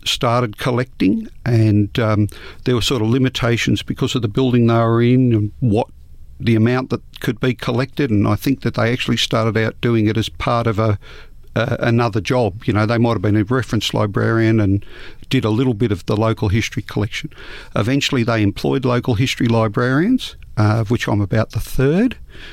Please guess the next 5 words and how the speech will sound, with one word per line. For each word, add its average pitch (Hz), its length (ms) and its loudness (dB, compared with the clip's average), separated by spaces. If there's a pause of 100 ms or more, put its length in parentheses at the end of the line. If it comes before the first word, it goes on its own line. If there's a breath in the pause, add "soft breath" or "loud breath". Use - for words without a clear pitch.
(360 loud breath)
and, 117 580 2
um, 117 340 2 (220)
but - 220 0 (180)
they've - 420 -2
built, 139 200 0